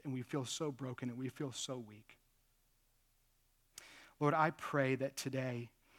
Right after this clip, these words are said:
that through the ministry of prayer and the Holy Spirit, that you would set people free from the bondage that they are carrying with them.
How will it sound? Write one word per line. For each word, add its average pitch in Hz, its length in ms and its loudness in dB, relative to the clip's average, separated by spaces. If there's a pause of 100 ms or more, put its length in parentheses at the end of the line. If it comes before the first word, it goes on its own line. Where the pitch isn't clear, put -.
(260)
that 139 200 2
through 175 400 4
the 151 120 6
ministry 156 840 4 (760)
of 131 260 -6
prayer 165 680 4 (160)
and 131 140 -4
the 120 40 -6
Holy 151 320 0
Spirit, 147 540 -2
that 139 140 -12
you 165 500 2 (480)
would 131 160 2
set - 540 0
people 156 360 0
free 120 680 -4 (680)
from 147 260 2
the 135 100 2
bondage 143 1000 2 (560)
that 131 160 -2
they 135 100 4
are 127 100 4
carrying 123 540 0
with 113 200 -6
them. 107 120 -16